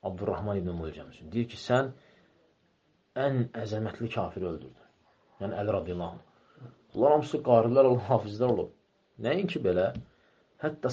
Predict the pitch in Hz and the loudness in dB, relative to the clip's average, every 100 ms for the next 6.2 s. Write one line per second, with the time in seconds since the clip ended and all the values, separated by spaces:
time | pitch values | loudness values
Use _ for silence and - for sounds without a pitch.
0 | - 123 131 127 135 131 127 170 127 104 | -2 0 4 6 6 6 4 2 4 4
1 | 107 127 - _ _ _ 95 98 113 113 | 4 2 -2 _ _ _ -6 4 4 4
2 | 98 95 98 107 87 98 127 - _ _ | -4 -2 0 0 0 -2 -6 -14 _ _
3 | _ - 90 101 95 - 95 - 90 92 | _ -8 -2 0 -2 -4 -8 -6 -6 -4
4 | 98 85 85 85 101 101 117 127 113 117 | -6 -4 -4 -2 0 4 2 6 6 6
5 | 104 98 - 101 110 - 113 104 110 104 | 2 -2 -2 2 2 4 2 4 2 2
6 | 120 160 | 4 2